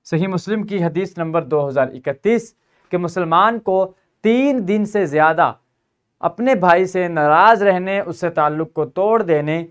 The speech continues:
की इजाज़त नहीं दी गई। और फिर साथ ये भी बता दिया गया कि अगर दो लोगों के दरमियान किसी मामले पर झगड़ा हो जाए, उनमें से बेहतर कौन है?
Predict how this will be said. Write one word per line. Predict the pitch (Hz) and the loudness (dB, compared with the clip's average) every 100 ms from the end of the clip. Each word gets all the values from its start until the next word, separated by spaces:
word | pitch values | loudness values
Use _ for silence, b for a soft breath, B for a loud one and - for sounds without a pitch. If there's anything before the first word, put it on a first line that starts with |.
| _ _ _ | _ _ _
की | 180 | -2
इजाज़त | 147 143 135 143 - | 0 0 0 -4 -8
नहीं | 139 196 | -6 -4
दी | 233 202 | -2 4
गई। | 233 254 254 _ _ _ | 4 4 -4 _ _ _
और | 170 170 | -2 0
फिर | 208 208 | -2 0
साथ | 196 175 165 | 0 0 0
ये | 214 | 0
भी | 254 | 0
बता | 220 196 190 | 0 0 0
दिया | 165 165 | -2 -2
गया | 160 185 | 0 -2
कि | 190 | -2
अगर | 170 160 | -4 -4
दो | 127 156 | -2 -2
लोगों | 147 135 143 | 0 -4 -6
के | 143 | -8
दरमियान | 127 127 147 190 190 | -10 -6 -2 -2 -4
किसी | 220 214 277 | -6 -2 0
मामले | 233 170 143 139 | 2 0 -2 -4
पर | 170 | -6
झगड़ा | 139 131 131 127 | -6 -8 -2 -2
हो | 135 175 | 0 2
जाए, | 214 269 269 b b b | 2 2 -2 b b b
उनमें | 180 190 180 | -6 -6 -4
से | 170 | -2
बेहतर | 175 170 262 | -2 2 0
कौन | 262 277 277 | 4 2 4
है? | 254 294 | 2 0